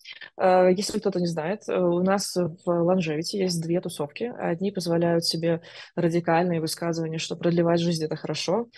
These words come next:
смерть — это плохо, жить — хорошо. Э, другие считают, что, э, говорить так некорректно, и мы только пугаем людей,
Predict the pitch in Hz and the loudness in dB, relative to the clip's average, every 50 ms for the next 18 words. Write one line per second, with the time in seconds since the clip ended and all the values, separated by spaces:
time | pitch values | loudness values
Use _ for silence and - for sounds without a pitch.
0 | - - - - - - - 170 165 - - 165 165 - 165 160 170 - 202 196 | -20 -20 -20 -20 -20 -8 -4 -2 -2 -2 -2 -6 -6 -2 0 0 0 2 2 2
1 | 190 - - 170 165 156 - - 165 156 156 - 185 214 233 233 - - - - | 2 2 -2 -4 -4 -4 -4 -2 -2 -2 0 0 0 0 0 -2 -8 -14 -18 -16
2 | - - - - - 180 175 175 170 170 185 185 180 214 220 - - 202 - 190 | -16 -18 -12 -4 0 2 4 4 4 4 2 2 2 0 0 0 -2 -2 -2 -2
3 | 175 - 180 - - - 175 165 151 160 160 156 190 185 170 165 170 165 170 175 | -2 -2 -4 -10 -10 -8 -10 -10 -8 -10 -10 -6 -2 0 2 2 2 4 2 2
4 | 175 175 175 175 - 160 - - - 170 175 170 165 165 160 156 165 202 - - | 2 2 0 0 -4 -4 -4 -6 -4 -2 -2 -2 0 0 0 2 2 0 0 -2
5 | 226 214 180 165 - 160 160 - 160 - 160 165 160 156 165 160 160 156 170 185 | -4 -2 -2 -4 -6 -6 -6 -6 -6 -2 0 2 2 2 0 -2 -2 -2 2 2
6 | 226 233 233 | 2 2 0